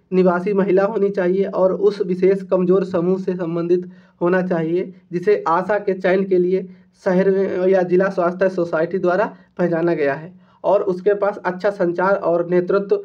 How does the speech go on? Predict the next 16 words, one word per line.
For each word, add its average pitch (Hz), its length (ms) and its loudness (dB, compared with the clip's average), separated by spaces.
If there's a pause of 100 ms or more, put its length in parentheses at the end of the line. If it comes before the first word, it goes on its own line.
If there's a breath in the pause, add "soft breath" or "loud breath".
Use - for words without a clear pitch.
(220 loud breath)
कौशल, 180 380 0
अ, 170 160 -6
होना 151 260 -6
चाहिए। 139 380 -10 (1400 soft breath)
आशा 190 240 0
के 214 140 2
लिए 220 160 2
मुआवजा, 196 420 0
तो 208 160 4
ये 208 320 4 (420)
एक 220 140 2
आशा 208 240 0
कार्यकर्ता 208 500 0
मुख्य 208 260 0
रूप 208 180 -2
से 214 320 -6